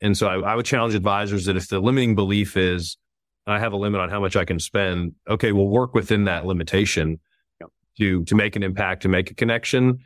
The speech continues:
Speaker 1: And from a business standpoint, like, you know, I appreciate your heart about giving. You know, Legacy gives a percentage of our profits away, and we communicate to our clients what those profits did and the impact it made, and people love that.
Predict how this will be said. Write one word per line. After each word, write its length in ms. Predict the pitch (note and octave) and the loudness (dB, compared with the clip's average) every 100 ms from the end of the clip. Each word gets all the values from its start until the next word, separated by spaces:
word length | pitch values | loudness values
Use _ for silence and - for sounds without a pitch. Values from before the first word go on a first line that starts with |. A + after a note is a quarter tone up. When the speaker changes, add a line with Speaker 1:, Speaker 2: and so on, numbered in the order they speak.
| _ _ _ _ | _ _ _ _
Speaker 1:
And 120 | B2 | -2
from 140 | G2+ A2 | 2 2
a 60 | |
business 380 | F#2+ D3 D3 B2+ | 2 2 2 0
standpoint, 600 | - G2+ F2+ F#2+ F#2 F#2+ - _ | 0 -2 0 0 0 0 -6 _
like, 220 | F#2 D#2+ - _ | -6 -6 -8 _
you 100 | - | -20
know, 80 | - | -6
I 120 | F#2+ | -2
appreciate 340 | F#2+ A#2+ A2 | 2 2 2
your 140 | G#2+ G2 | 2 2
heart 160 | G#2 | 2
about 260 | G2 G2 F#2+ | 0 -2 0
giving. 420 | G#2 F#2+ G2 G2 | 2 2 2 2
You 60 | F#2 | 2
know, 100 | F2+ | 4
Legacy 360 | F#2+ F#2+ - | 2 2 0
gives 180 | G2+ F2 | 0 0
a 60 | F#2+ | -4
percentage 340 | F2 G#2 F#2+ | -2 0 2
of 80 | F#2+ | 2
our 80 | F2 | 2
profits 460 | - F2+ G2 F#2 | 0 -2 -2 -2
away, 280 | F#2 F2+ F#2 | 2 2 4
and 120 | F#2 | 4
we 80 | F2+ | 2
communicate 560 | F2 F#2+ F#2 G2 G#2 G2 | 2 2 2 2 0 0
to 140 | - | 0
our 100 | F#2 | -2
clients 520 | - F#2 F#2 F#2 F#2+ - | 0 0 2 0 -4 -2
what 180 | F#2+ F#2+ | -2 0
those 160 | F#2 | -4
profits 480 | - F#2+ F2+ F#2 - | -2 -4 -2 -4 -2
did 300 | - F#2 F#2 | 0 2 2
and 100 | F2+ | 0
the 60 | F#2 | 0
impact 380 | F2 G2 E2+ | 0 -2 -4
it 60 | E2 | -4
made, 320 | F2+ F#2 A2+ | 0 2 2
and 160 | G#2 E2 | 0 0
people 240 | G#2 F#2+ | 0 2
love 180 | F2+ G2 | 0 2
that. 260 | B2+ C3+ | 0 -2